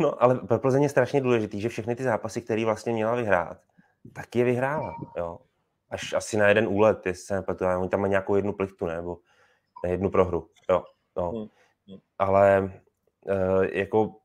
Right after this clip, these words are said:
Speaker 1: no, v tom, tý Boleslavi s tím Hradcem, no, to je, <laughs> jako,
Speaker 2: No, to postavím.
Speaker 1: nadšenej nováček, no.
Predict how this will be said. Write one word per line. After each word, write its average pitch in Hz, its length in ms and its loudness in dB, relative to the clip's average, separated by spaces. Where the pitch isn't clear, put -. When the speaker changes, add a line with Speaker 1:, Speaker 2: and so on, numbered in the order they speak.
Speaker 1:
no, 92 200 -4
v - 180 -20
tom, 92 240 -4
tý 98 80 -8
Boleslavi 90 420 0
s - 40 -20
tím 87 120 -6
Hradcem, 85 340 -8
no, 82 100 -12
to - 100 -12
je, - 80 -8
<laughs> - 680 -16
jako, - 260 4
Speaker 2:
No, 120 260 -4
to - 160 -14
postavím. - 420 -16
Speaker 1:
nadšenej 98 380 6
nováček, 92 480 0
no. 87 100 -14